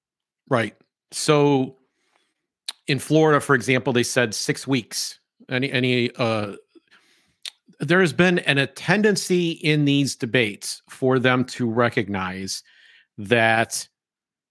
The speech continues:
most people are opposed to late-term abortions. The, the majority of Americans are opposed to late-term abortions, but they are opposed to the early ones. So they've used the late-term abortion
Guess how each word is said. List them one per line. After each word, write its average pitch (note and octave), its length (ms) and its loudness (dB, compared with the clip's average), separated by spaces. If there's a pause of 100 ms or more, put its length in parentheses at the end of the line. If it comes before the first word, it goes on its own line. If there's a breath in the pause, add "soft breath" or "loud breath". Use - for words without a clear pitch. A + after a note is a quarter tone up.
(2500)
most D3 320 2
people D3+ 300 2
are C3+ 120 4
opposed B2 500 0
to A#2 80 -2
late-term A2 520 -4
abortions. - 680 -6 (480)
The, D#3 280 2
the C#3+ 100 2
majority D3 380 4
of B2 60 2
Americans A#2+ 560 2
are F#2+ 60 -8
opposed G#2 340 -8
to - 60 -8
late-term - 260 -8
abortions, - 640 -8 (800)
but B2 120 0
they D#3+ 140 4
are E3 120 4
opposed C#3+ 420 0
to A#2+ 60 -6
the G#2+ 120 -8
early C#3 240 4
ones. G#2 280 0
So A#2+ 80 -8
they've A#2 160 0
used D#3+ 400 0
the C3+ 80 2
late-term B2+ 640 2
abortion A2+ 540 0